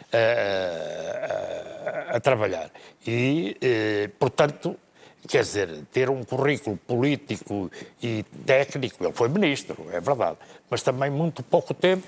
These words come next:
porque essa componente, eh, teve pouco tempo de vida. Mas eu, se há pessoa que em Portugal é mais conhecida como sendo gestora, é o António Mexia e não como político. Não estou a dizer que você não, não possa ter razão no que está a dizer,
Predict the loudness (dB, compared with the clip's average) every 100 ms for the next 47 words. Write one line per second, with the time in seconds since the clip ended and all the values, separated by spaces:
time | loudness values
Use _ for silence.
0 | -8 -8 -2 0 0 0 -2 0 0 2
1 | 0 0 0 0 0 0 -2 -4 -4 -6
2 | -18 -14 -2 0 2 2 2 0 -2 0
3 | 0 -4 0 0 0 -4 -6 -10 -4 -2
4 | 0 2 2 2 0 -4 -8 0 2 4
5 | 2 0 -4 -4 2 2 2 -2 2 2
6 | 0 -6 -8 -8 2 4 4 -2 -20 -20
7 | -12 -2 -2 2 0 0 -2 -4 -2 0
8 | 0 0 -4 -6 -8 -2 -2 -2 -6 -8
9 | -6 -2 2 4 4 -2 -8 -20 _ _
10 | -2 0 2 -2 0 -2 -2 -4 -2 0
11 | 0 0 -4 -4 -4 0 0 -2 -8 -2
12 | 0 0 -2 -4 2 2 2 -2 0 -2
13 | -2 -2 -8 -4 -2 4 4 4 2 2
14 | 2 0 -2 -4 2 2 2 -4 -4